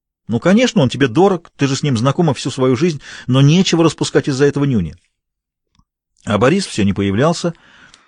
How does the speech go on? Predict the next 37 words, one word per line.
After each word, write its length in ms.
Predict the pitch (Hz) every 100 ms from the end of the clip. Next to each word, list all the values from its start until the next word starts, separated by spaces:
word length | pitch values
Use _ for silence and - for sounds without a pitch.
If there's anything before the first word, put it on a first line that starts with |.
| _ _
и 100 | -
Джулиус 480 | 98 92 139 139 123
напрасно 440 | 131 120 127 - 110
томился 400 | 120 135 139 107
в 80 |
своей 220 | - 110 110
новой 220 | 107 101
машине, 440 | 98 - 139 139 - - - _ _ _ _
и 140 | 95 113
мысли 380 | 156 175 165
Таппинс 600 | 151 - 185 180 160 135 -
все 220 | - 139
чаще 480 | - 180 185 - 120
возвращались 520 | 113 120 - 160 131
к 80 | -
той 120 | 131
странной 460 | - 147 123 110
встрече 380 | 104 131 156 165
с 80 | -
именитым 380 | 120 131 135 127
адвокатом. 600 | 120 123 107 80 82 95 _ _ _ _ _ _ _ _ _ _ _ _
Она 280 | - 131 147
целиком 440 | - 156 147 156 139
разделяла 460 | 127 131 151 110
сомнения 440 | 101 113 120 110 107
Джулиуса, 580 | 117 202 180 - 110 - - - - _ _ _ _ _ _
и 100 | 98
тем 160 | 170 185
не 80 |
менее 280 | 185 175 147
ей 160 | 123 156
не 100 | 160
хотелось 500 | 156 139 190 180 -
расставаться 540 | 147 - 156 139 -
с 100 | 110
этой 200 | 120 123
идеей 340 | 117 170 180